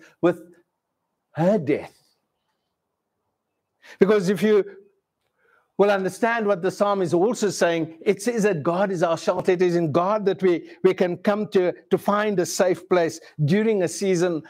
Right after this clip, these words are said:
like this, a season of mourning, a season of heartbreak, a season of, of not knowing which way we need to go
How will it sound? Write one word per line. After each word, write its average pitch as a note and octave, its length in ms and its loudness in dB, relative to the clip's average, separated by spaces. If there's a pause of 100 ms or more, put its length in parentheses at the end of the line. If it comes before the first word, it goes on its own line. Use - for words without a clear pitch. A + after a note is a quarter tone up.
(100)
like D#3+ 340 0
this, E3 220 -2
a D3+ 60 -2
season G3 380 0
of D3+ 200 -2
mourning, D#3+ 440 0 (200)
a F3+ 60 0
season F#3+ 360 -2
of D3+ 140 -2
heartbreak, D#3+ 600 -2
a D#3 40 0
season F3 560 -2 (300)
of, D#3+ 180 0 (220)
of D3 160 0
not F3+ 280 0
knowing E3+ 460 0 (180)
which G3+ 340 -2
way D#3 300 2
we D3 180 2
need D#3+ 280 -2
to E3 80 2
go C3+ 400 0